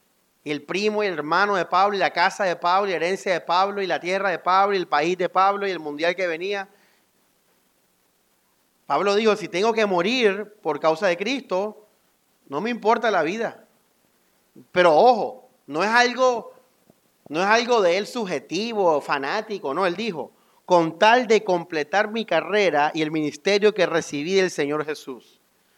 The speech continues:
anunciar la buena noticia de la gracia de Dios".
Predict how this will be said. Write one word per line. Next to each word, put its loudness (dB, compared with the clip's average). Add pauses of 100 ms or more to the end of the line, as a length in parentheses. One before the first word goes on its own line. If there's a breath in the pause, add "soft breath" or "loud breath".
(160 soft breath)
anunciar 0 (340 soft breath)
la 2
buena 2
noticia -6 (140)
de -2
la 0
gracia -2
de -8
Dios". -14